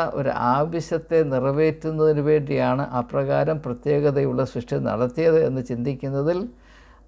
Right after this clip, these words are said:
അപാകതയില്ല എന്ന് ഞാൻ വിശ്വസിക്കുകയാണ്. ഇത് ഒരു താത്വികമായ ഒരു, ആ, എന്താണ് പറയുന്നത്, ഒരു മുന്നേറ്റം മാത്രമല്ല. നാം പിൽക്കാല ആത്മീയ ചരിത്രം പരിശോധിക്കുമ്പോൾ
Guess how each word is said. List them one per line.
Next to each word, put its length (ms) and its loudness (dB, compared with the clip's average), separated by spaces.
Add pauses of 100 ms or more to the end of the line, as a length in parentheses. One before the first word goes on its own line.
(100)
അപാകതയില്ല 880 2
എന്ന് 220 0
ഞാൻ 80 -2
വിശ്വസിക്കുകയാണ്. 680 -8 (1400)
ഇത് 160 6
ഒരു 260 4
താത്വികമായ 960 2 (840)
ഒരു, 300 4 (840)
ആ, 100 -10 (180)
എന്താണ് 280 0
പറയുന്നത്, 580 2 (760)
ഒരു 240 0
മുന്നേറ്റം 580 2
മാത്രമല്ല. 460 -2 (1120)
നാം 140 0
പിൽക്കാല 500 2 (640)
ആത്മീയ 400 -2
ചരിത്രം 520 -2
പരിശോധിക്കുമ്പോൾ 840 -6